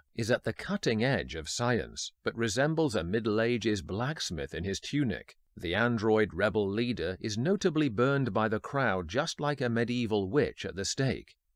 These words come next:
This may follow on from the subtle occult tease of the pentagram spotted above Maria as she is energized by the neon rings encircling her,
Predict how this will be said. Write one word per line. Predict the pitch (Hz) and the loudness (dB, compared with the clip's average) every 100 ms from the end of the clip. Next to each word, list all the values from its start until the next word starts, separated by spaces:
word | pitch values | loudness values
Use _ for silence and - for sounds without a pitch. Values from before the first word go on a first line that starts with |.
| _ | _
This | - 220 - | -6 -4 -2
may | 156 127 | 0 0
follow | - 127 98 98 | 2 2 4 4
on | 101 90 | 2 0
from | 92 104 | -2 -2
the | 104 | -2
subtle | - 143 - 131 | -2 -2 -2 0
occult | 107 - 131 123 - | 0 0 0 0 -4
tease | - 139 87 80 | -8 -4 -4 -4
of | 98 | -4
the | 110 | -4
pentagram | - 143 180 127 78 71 76 | -4 -2 0 0 0 -4 -6
spotted | 80 - 113 117 110 | -8 0 0 2 0
above | 98 104 98 | 2 2 2
Maria | 95 92 117 110 73 76 _ - | 0 0 2 2 -2 -6 _ -4
as | 110 113 | -2 -2
she | - 117 | -2 0
is | 107 - | 0 0
energized | 131 139 92 80 82 92 - | 0 0 -2 -4 -2 -4 -2
by | 95 | -4
the | 85 | -2
neon | 87 107 110 101 87 | -2 0 0 0 -2
rings | 98 117 98 90 | 0 0 0 -2
encircling | 104 101 131 139 120 82 | -2 -2 0 0 0 -2
her, | 73 62 | -4 -8